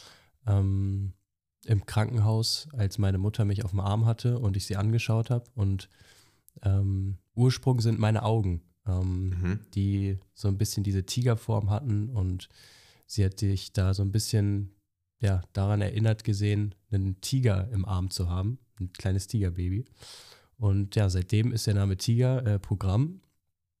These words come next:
Speaker 1: Und eigentlich, also vor allem die, die Hälfte, also die Familienseite meiner Mutter,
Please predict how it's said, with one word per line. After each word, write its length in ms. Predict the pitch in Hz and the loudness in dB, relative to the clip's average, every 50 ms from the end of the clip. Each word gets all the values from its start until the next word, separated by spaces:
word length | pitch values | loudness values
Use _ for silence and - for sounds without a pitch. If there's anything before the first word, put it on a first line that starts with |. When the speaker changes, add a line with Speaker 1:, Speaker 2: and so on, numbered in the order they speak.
| _ _ - - - - | _ _ -14 -14 -4 0
Speaker 1:
Und 560 | 113 107 104 101 104 95 - - - - - _ _ _ - - - - _ _ _ _ - | 2 4 4 4 2 0 -2 -6 -8 -8 -12 _ _ _ -20 -20 -20 -20 _ _ _ _ -6
eigentlich, 280 | - 113 110 117 117 110 | -2 0 2 2 2 2
also 140 | 101 101 95 | 0 0 -2
vor 180 | - - - 104 | -2 -4 -2 0
allem 240 | 110 120 123 120 | 2 2 2 2
die, 340 | 110 110 110 107 107 107 101 | 2 2 2 2 0 0 -2
die 340 | 104 - 104 104 101 101 95 | -2 0 0 2 2 2 2
Hälfte, 560 | 101 110 110 - - 110 107 104 104 107 110 113 | 2 2 2 2 2 2 2 2 2 2 0 0
also 180 | 101 95 98 | -2 -2 -2
die 360 | 92 - 98 98 98 98 95 | -2 -2 0 0 2 2 0
Familienseite 800 | 92 - - 98 98 101 104 104 107 104 - 101 98 98 - 101 | -2 -2 -2 0 2 2 2 2 2 0 0 0 0 0 0 0
meiner 220 | 95 92 92 92 92 | 0 0 0 0 0
Mutter, 440 | 101 120 - - 127 123 127 127 | 0 0 0 2 0 0 0 -2